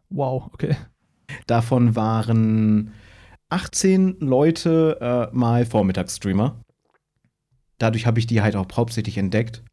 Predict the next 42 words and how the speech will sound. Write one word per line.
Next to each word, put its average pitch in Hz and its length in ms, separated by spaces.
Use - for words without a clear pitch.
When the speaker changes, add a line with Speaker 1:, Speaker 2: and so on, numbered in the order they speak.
Speaker 1:
Hm. 139 300
Speaker 2:
Und 120 160
halt 113 140
auch 113 100
durch 113 200
die, 110 320
durch 113 120
die 117 140
Twitch-Teams, 165 680
weil 117 80
man 113 140
im 113 140
selben 110 240
Team 123 320
war. 107 380
Mm, 113 320
jetzt 117 200
ist 117 80
es 107 120
halt 110 180
sehr, 110 320
sehr 110 100
schwer 117 260
für 117 140
mich 120 220
morgens, 123 580
äh, 120 220
was 117 180
zu - 80
finden, 139 320
wenn 131 80
ich 127 100
um 123 120
acht - 260
Uhr 131 360
quasi 120 680
mich 120 160
an 120 60
den 123 140
P 117 100
C 131 260
werfe. 143 360